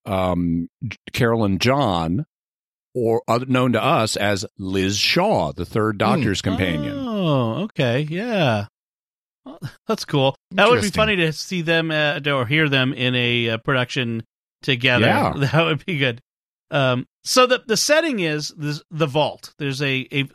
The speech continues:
Speaker 3: a vault, the, uh, that is owned by unit, and it's an archive of alien artifacts that is stored deep beneath something called the Angel of the North.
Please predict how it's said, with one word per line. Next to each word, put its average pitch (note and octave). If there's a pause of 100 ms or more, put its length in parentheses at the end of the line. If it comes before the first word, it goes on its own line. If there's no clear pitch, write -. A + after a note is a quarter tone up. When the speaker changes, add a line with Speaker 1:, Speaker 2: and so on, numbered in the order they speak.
Speaker 3:
a C3+
vault, F3
the, D3+
uh, C3
that B2+
is C3+
owned D#3+
by C#3+
unit, A#2+ (500)
and C#3
it's C#3+
an D3
archive F3+
of D3
alien D3
artifacts C3
that B2 (160)
is B2+
stored C#3 (880)
deep D3+
beneath D3+ (600)
something A#3
called F3+
the D3+
Angel F3+
of D#3
the D3
North. C#3+